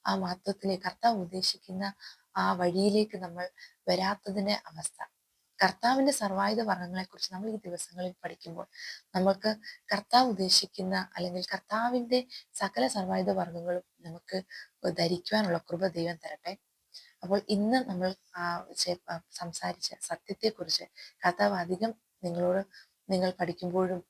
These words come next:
കർത്താവ് സംസാരിക്കട്ടെ എന്ന് ഞാൻ പ്രാർത്ഥിക്കുന്നു. ആ, നമുക്ക് ദൈവത്തോടും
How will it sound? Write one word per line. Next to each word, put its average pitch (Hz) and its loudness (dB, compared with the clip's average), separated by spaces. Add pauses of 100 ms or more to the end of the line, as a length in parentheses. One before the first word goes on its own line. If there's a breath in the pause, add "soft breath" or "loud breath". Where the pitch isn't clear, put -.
(140)
കർത്താവ് 180 -2
സംസാരിക്കട്ടെ 170 -8
എന്ന് 185 -4
ഞാൻ 180 -8
പ്രാർത്ഥിക്കുന്നു. 170 -10 (640 soft breath)
ആ, 175 2
നമുക്ക് 170 -2
ദൈവത്തോടും 170 -2